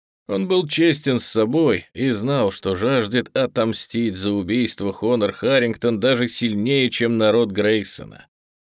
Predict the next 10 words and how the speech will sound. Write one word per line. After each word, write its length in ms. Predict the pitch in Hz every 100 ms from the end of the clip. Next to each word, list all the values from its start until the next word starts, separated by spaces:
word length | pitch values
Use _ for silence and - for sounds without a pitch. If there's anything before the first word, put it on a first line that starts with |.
| _ _ _
Потому 300 | _ 131 147
что 500 | 147 - 127 104 95 - _ _ _
он 220 | 82 101
знал, 560 | 101 107 123 113 90 - - _
чего 360 | - - 101 104
не 160 | 104
знали 460 | 92 95 117 107 104
ни 180 | 104 104
жители 540 | 95 113 101 95 92
Грейсона, 680 | 92 117 143 120 - 60